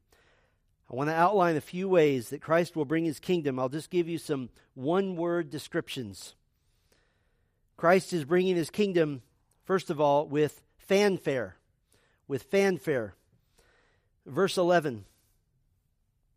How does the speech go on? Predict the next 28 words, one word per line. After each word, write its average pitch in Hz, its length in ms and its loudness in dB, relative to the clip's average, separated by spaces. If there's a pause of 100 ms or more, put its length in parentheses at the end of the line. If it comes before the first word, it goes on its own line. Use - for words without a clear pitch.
(1200)
"Then 185 280 4
I 220 140 8
saw 190 300 6
heaven 175 300 4
opened, 147 480 -2 (220)
and 147 100 -6
behold, 170 480 6
a 160 80 2
white 165 320 2
horse. 139 560 -8 (540)
The 135 80 -4
one 185 500 2
sitting 208 400 0
on 143 200 2
it 151 120 -6
is 151 120 -8
called 160 340 2
Faithful 202 480 4
and 147 160 -6
True, 175 360 0
and 147 140 -4
in 139 140 -4
righteousness 175 640 2
he 135 120 -8
judges 135 600 -2 (360)
and 139 200 -2
makes 123 340 -4
war." 135 540 -2